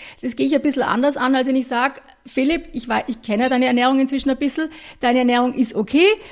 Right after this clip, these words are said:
ähm, du bist durchschnittlich fit, bei dir geht's jetzt um ein bisschen am Bauch“, und ich, ich, man muss dazu sagen,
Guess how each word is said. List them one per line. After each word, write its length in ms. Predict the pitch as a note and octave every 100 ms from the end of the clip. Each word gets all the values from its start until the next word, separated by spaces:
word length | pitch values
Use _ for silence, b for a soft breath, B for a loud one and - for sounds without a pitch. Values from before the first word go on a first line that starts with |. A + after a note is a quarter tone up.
| - C4
ähm, 280 | B3+ B3+
du 80 | B3+
bist 260 | B3 B3 B3 A#3+
durchschnittlich 460 | C#4 - A3+ A3+
fit, 220 | E4 F4+ -
bei 60 |
dir 140 | A#3 C4+
geht's 180 | C4+ C4
jetzt 120 | A3+
um 100 | B3
ein 100 | A#3
bisschen 220 | A#3 C4+
am 100 | B3+
Bauch“, 260 | A3+ G#3 B3+
und 200 | A#3+ A3+ -
ich, 160 | - - _ _ -
ich, 320 | - - -
man 120 | A#3+
muss 100 | A#3
dazu 220 | A#3+ -
sagen, 300 | A3+ A3 G3+